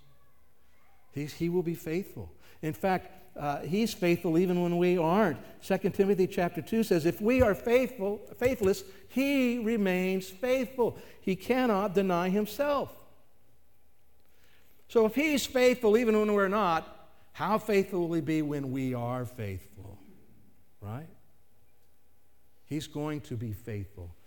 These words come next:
He is going to do the things that he said in his word. He's going to keep his promises. And, and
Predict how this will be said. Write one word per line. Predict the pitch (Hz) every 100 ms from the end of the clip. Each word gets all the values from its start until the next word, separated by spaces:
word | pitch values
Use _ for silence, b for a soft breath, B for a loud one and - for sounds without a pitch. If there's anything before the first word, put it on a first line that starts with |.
| b
He | - 165
is | 156
going | 160 156
to | 151
do | 123 123 165
the | 151
things | 131 151 147 131
that |
he | 131
said | 123 147 139
in | 135
his | 123
word. | 135 139 123
He's | 104
going | 147 147
to | 135
keep | - 156 151
his | 120
promises. | - 160 143 139 120 101 110 98 - B B B B
And, | 139 143
and | 135